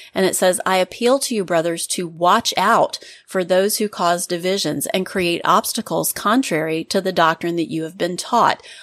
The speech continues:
Avoid them." So watch out for false teachers and avoid them. That's, that's pretty much the opposite of welcoming, welcoming them and showing them hospitality. Why?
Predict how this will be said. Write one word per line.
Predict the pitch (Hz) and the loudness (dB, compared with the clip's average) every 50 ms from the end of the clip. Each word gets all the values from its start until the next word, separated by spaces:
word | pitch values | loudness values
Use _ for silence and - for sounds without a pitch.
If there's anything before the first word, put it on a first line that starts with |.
| - - - _ _ - | -20 -20 -20 _ _ -2
Avoid | 202 208 202 180 165 190 185 185 196 208 214 208 208 185 180 - - | 0 0 0 -2 0 0 2 2 2 4 4 4 2 2 0 -2 -2
them." | 170 170 160 160 160 156 - - - - - _ _ _ - - _ _ _ | -2 -2 -2 -2 -2 -2 -2 -4 -4 -8 -10 _ _ _ -20 -20 _ _ _
So | - - 180 170 165 | -10 -4 -2 -2 0
watch | 160 170 180 185 214 - - | 2 4 4 4 4 2 2
out | 247 233 233 233 | 4 4 4 4
for | - - 220 | 2 0 -2
false | 208 - 190 175 170 170 - | 0 0 0 -2 -2 -2 -4
teachers | - 180 160 151 - 147 139 127 - 156 | -6 -6 -6 -6 -8 -8 -8 -8 -8 -6
and | 160 165 | -6 -4
avoid | 170 160 165 175 180 202 208 202 185 160 | -6 -4 -2 -2 0 2 2 0 0 -2
them. | - 135 120 110 151 | -4 -4 -4 -2 -2
That's, | 180 220 - - - | -2 -2 -2 -4 -4
that's | - - - 247 - - | -4 -4 -4 -4 -6 -6
pretty | - - 277 285 294 | -6 -4 -2 0 0
much | 269 262 269 - - - | 0 0 -2 -4 -6 -4
the | - 214 - - - | -4 -6 -4 -2 0
opposite | 175 185 240 262 - 269 254 - - 220 208 - | 0 0 0 2 2 0 2 2 0 0 0 0
of | - 196 185 | 0 -2 0
welcoming, | 180 185 180 185 185 196 190 185 180 180 175 - _ _ - | 2 2 2 2 2 -2 -4 -4 -4 -6 -8 -10 _ _ 0
welcoming | 196 196 214 220 233 208 208 190 190 175 | 2 2 2 2 0 -2 -2 -2 -2 -2
them | 175 170 170 170 | -2 -2 -2 -2
and | 165 170 | -2 -2
showing | - - 175 170 170 165 160 | -2 0 0 0 0 0 -2
them | 160 160 160 | -4 -4 -6
hospitality. | 156 156 156 156 - - - - - 185 170 156 101 - - - - - - - - - - - - - - _ _ _ _ - | -6 -6 -8 -8 -8 -8 -10 -6 -2 0 0 0 0 -2 -4 -8 -12 -16 -18 -20 -20 -20 -20 -20 -20 -20 -20 _ _ _ _ -12
Why? | 214 196 208 214 285 311 - 147 - - - - | -6 -2 0 2 2 2 2 2 0 -2 -6 -10